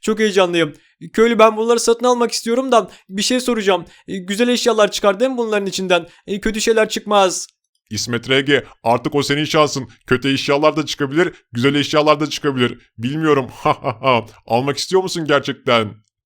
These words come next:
Speaker 1: Evet köylü, alacağım. Ben çok şanslıyım. Bence güzel şeyler çıkacak. Al bakalım. On altı tane zümrüt yeter mi?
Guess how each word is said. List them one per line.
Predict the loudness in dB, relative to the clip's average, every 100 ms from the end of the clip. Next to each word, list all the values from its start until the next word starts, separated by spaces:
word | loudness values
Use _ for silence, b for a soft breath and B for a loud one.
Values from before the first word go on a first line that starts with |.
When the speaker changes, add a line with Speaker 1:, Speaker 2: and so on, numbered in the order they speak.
| _ _ _ 0
Speaker 1:
Evet | 4 4 2
köylü, | 0 4
alacağım. | 4 2 2 0 0 B
Ben | 0 0
çok | 0 0
şanslıyım. | 0 0 0 -2 -2 B 2
Bence | 2 2
güzel | 0 2 2
şeyler | 2 2 2
çıkacak. | 0 0 0 0 B B
Al | 0 0 2
bakalım. | 0 0 -2 -8 -8
On | -2 0
altı | 0 0
tane | -2 -2
zümrüt | -4 -8 -4
yeter | 0 2 2
mi? | 2 0 -2